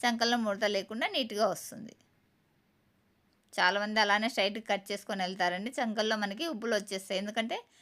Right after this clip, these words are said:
షోల్డర్ బ్రాడ్గా ఉంటుంది కానీ చంకలు అయితే మార్పు రాదు కదా, దానివల్ల అలా గీసుకోవాలి. ఇప్పుడు వచ్చేసి నెక్ వెడల్పు, నెక్ వెడల్పు వచ్చేసి నేను నాలుగు ఇంచులు తీసుకున్నాను, నాలుగున్నర ఇంచులు తీసుకున్నానండి. షోల్డర్ వచ్చేసి మొత్తం మనకి తొమ్మిది ఇంచులు ఉంది కదా,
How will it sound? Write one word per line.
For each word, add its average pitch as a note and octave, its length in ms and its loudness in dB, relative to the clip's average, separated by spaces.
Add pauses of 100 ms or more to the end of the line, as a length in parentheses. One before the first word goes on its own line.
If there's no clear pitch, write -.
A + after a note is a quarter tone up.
(240)
షోల్డర్ B3 420 4
బ్రాడ్గా A3 340 4
ఉంటుంది G#3+ 320 -2
కానీ G#3+ 240 2
చంకలు G#3+ 360 0
అయితే A3+ 140 -4
మార్పు G3+ 340 2
రాదు F#3+ 240 4
కదా, A3 200 0 (120)
దానివల్ల G#3 500 0 (380)
అలా G#3 200 0
గీసుకోవాలి. F3 680 -8 (560)
ఇప్పుడు G3+ 200 -2
వచ్చేసి A#3 360 -4
నెక్ G3+ 240 -6
వెడల్పు, E3+ 420 -2 (1080)
నెక్ G3 240 -10
వెడల్పు A3 320 2
వచ్చేసి A3 420 -4
నేను C#4+ 260 -2 (100)
నాలుగు G#3 320 6
ఇంచులు G3+ 260 -6
తీసుకున్నాను, F#3 580 -8
నాలుగున్నర F#3+ 440 0
ఇంచులు F#3 280 -6
తీసుకున్నానండి. F3 720 -8
షోల్డర్ G#3+ 400 0
వచ్చేసి A3 300 -6
మొత్తం G#3+ 300 -4
మనకి G#3+ 220 -4
తొమ్మిది F#3+ 300 -6
ఇంచులు G3 280 -8
ఉంది F#3+ 160 -4
కదా, A3+ 180 0